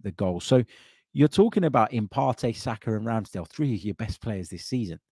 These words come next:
Three of your highest performing individuals on the day, having a bit of a mare, having a bit of a stinker,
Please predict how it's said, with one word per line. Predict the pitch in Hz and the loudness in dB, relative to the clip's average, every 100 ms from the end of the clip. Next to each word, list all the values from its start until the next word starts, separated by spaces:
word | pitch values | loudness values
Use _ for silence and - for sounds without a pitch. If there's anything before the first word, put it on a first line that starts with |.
| _ _ _ _ _ _ _ _ | _ _ _ _ _ _ _ _
Three | 143 170 156 | 4 6 6
of | 131 | 4
your | 123 120 120 - _ _ _ | 2 0 0 -4 _ _ _
highest | - 156 175 165 - | -2 0 0 -2 -4
performing | - 135 - 139 120 113 | -6 -6 -2 -2 -2 -2
individuals | 113 107 110 98 95 90 - - _ _ _ _ _ - | -2 0 0 0 -4 -14 -16 -20 _ _ _ _ _ 4
on | 139 147 | 6 8
the | |
day, | 117 101 95 95 - | 6 2 0 -4 -10
having | - 139 170 | -2 2 4
a | 151 | 4
bit | 117 | 2
of | 110 95 | -2 -2
a | |
mare, | 92 87 87 90 - | -2 -2 -4 -8 -12
having | - 139 151 | -4 0 2
a | 127 | 0
bit | - | -2
of | 98 | -8
a | |
stinker, | - - 95 87 85 | -12 -8 -8 -8 -10